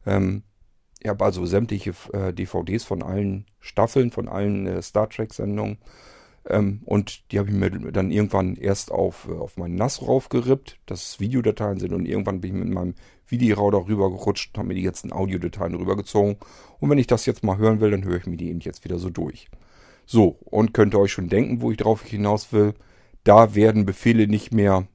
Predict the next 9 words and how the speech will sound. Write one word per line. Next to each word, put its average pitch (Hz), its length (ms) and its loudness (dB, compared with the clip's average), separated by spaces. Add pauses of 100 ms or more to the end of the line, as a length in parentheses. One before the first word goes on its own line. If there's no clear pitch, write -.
(160)
immer 95 260 2
irgendwie 95 380 -4
eingetippt 135 480 -2
oder 117 80 2
so, 117 100 0
sondern 107 460 0
oft - 360 -4 (160)
sagt 104 400 4
man 113 260 2